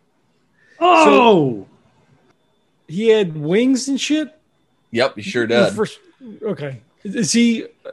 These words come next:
Speaker 3: Uh, he,
Speaker 2: uh,
Speaker 3: th-,
Speaker 2: horns
Speaker 3: he,
Speaker 2: and everything,
Speaker 3: he
Speaker 2: or
Speaker 3: does
Speaker 2: what's
Speaker 3: have the
Speaker 2: the
Speaker 3: horns and everything. Um, he, he likes to keep his,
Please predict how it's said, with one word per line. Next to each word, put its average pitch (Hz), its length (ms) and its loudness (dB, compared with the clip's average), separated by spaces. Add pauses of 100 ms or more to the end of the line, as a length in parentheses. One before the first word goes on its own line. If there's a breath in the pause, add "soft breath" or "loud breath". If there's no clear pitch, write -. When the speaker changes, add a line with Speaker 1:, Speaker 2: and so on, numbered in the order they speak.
Speaker 3:
Uh, 120 180 2
he, - 100 0
Speaker 2:
uh, - 20 -10
Speaker 3:
th-, 151 160 -4
Speaker 2:
horns 240 400 2
Speaker 3:
he, 269 60 -4
Speaker 2:
and 233 80 0
everything, 262 300 -2
Speaker 3:
he 277 80 2
Speaker 2:
or 254 40 0
Speaker 3:
does 190 160 6
Speaker 2:
what's 202 100 4
Speaker 3:
have 147 140 2
the 156 80 2
Speaker 2:
the 139 40 2
Speaker 3:
horns 143 320 0
and 139 80 2
everything. 139 560 0
Um, 110 300 -4
he, 165 340 -6 (920 soft breath)
he 160 220 -8
likes 180 260 2
to 147 80 -12
keep 143 320 -4
his, 120 600 -4